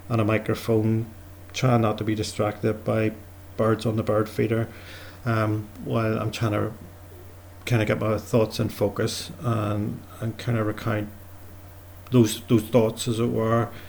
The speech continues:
um, while also, uh, kinda, I, I suppose, living in the past, uh, um, and sort of being medicated on a whole cocktail of sort of drugs and, um,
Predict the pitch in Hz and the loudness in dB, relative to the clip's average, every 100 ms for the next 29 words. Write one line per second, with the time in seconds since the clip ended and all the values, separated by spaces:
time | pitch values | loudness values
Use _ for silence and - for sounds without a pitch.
0 | - - - 113 110 110 107 - - - | -16 -14 -2 2 4 2 0 -6 -12 -2
1 | 120 110 110 - 117 107 104 104 - - | 2 4 4 2 2 4 2 -2 -10 -16
2 | - - - - - - - 120 117 117 | -16 -16 -16 -16 -14 -12 -4 -4 -2 -6
3 | - 110 - - - 117 110 117 113 110 | -8 -10 -12 -10 -6 -4 -2 -4 -8 -8
4 | - 104 - 117 120 110 117 110 107 107 | -6 -6 -2 2 2 4 0 0 0 0
5 | 107 - 117 113 113 - - - - - | -2 -2 -2 0 -2 -4 -10 -12 -12 -12
6 | - - 113 110 107 - - - - - | -14 -10 -4 -2 -2 -4 -8 -14 -12 -10
7 | - - 113 107 110 123 - 113 - - | -10 -4 -4 -2 -6 -6 -4 -6 -4 -4
8 | 107 110 107 107 104 - - - - - | -2 0 0 0 -4 -8 -12 -8 -8 -4
9 | 123 113 110 120 117 110 101 113 101 - | 0 0 0 -2 -2 -2 0 2 2 0
10 | 92 - 110 104 104 - - - - - | -8 -6 -6 -4 -6 -8 -12 -14 -16 -16
11 | - 117 107 104 107 101 - - 113 107 | -8 -6 -4 -2 -2 -2 -6 -8 -6 -4
12 | 107 95 - - - - - - - 113 | -4 -6 -12 -16 -16 -16 -16 -16 -8 -2
13 | 113 110 107 | 0 0 -2